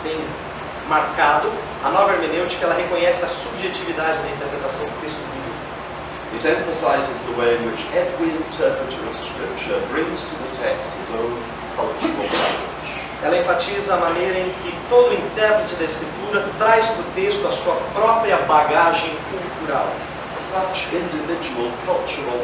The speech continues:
Speaker 2: horizons are bound to influence profoundly the way a text is understood.
Speaker 1: Esses horizontes culturais de cada indivíduo estão fadados a influenciar profundamente a maneira como o texto é compreendido.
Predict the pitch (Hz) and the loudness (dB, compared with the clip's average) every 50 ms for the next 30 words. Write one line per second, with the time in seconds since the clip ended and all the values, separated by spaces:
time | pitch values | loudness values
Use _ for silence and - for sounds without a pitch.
0 | 123 131 127 - - 165 160 156 - - - - - - - 127 - - 170 - | 0 0 0 2 2 2 0 0 -2 -4 -4 -6 -6 -6 -6 -6 -2 0 2 2
1 | - - - - 170 170 180 180 - - - 135 127 120 - - - - 143 143 | 2 2 -2 -4 -2 -2 -2 -2 -2 -4 -6 -4 -4 -4 -4 -4 -6 -6 -6 -6
2 | - - 180 185 185 - - 120 120 120 135 139 - - - - - - - - | -2 -2 0 0 0 -2 -4 -4 -4 -4 -4 -2 -2 0 0 0 0 -2 -2 -4
3 | - - - - - - - - - - - - - - - - - - - - | -4 -4 -6 -8 -8 -8 -8 -8 -8 -8 -8 -8 -8 -8 -8 -6 -6 -6 -6 -6
4 | - - - - - 180 - - - - - 202 202 190 - - - 208 - 208 | -8 -10 -10 -4 -2 -2 -2 0 -2 -2 0 0 2 2 2 0 0 0 0 -2
5 | - - - - 196 185 180 170 165 165 170 180 175 165 165 - - - - - | -4 -4 -6 -6 -6 -6 -6 -2 4 6 6 6 6 4 2 -2 -4 -6 -4 0
6 | 185 180 175 165 160 156 - 139 135 139 143 175 196 190 - 139 131 - - - | 2 2 4 2 2 -2 -4 -4 -6 -6 -6 -6 -6 -6 -6 -6 -6 -6 -8 -4
7 | - - - - 131 120 - - - - - 165 180 175 170 180 180 180 170 - | -2 0 0 0 -2 -4 -6 -8 -2 0 2 2 4 4 4 4 4 4 2 0
8 | - 156 156 151 151 - - - - - - 202 226 220 208 - - 196 196 180 | 0 2 4 4 4 4 2 -2 -4 -6 -4 -4 -2 -4 -4 -4 -4 -2 -2 -2
9 | - - 185 180 - - - - - - - - - 214 - - - - - - | 0 2 4 4 4 2 0 -2 -2 -2 -2 -2 2 2 2 2 2 0 0 0
10 | - - - 170 185 - 427 - - - - - 190 - - - 240 240 - - | 0 2 2 2 2 2 2 2 2 0 -2 -4 -4 -6 -6 -4 -4 -2 -2 -2
11 | - 208 170 - - - - - - - - - 147 139 135 - 156 - | -2 -2 -2 -2 -2 -4 -6 -6 -6 -6 -6 -6 -6 -6 -6 -6 -8 -8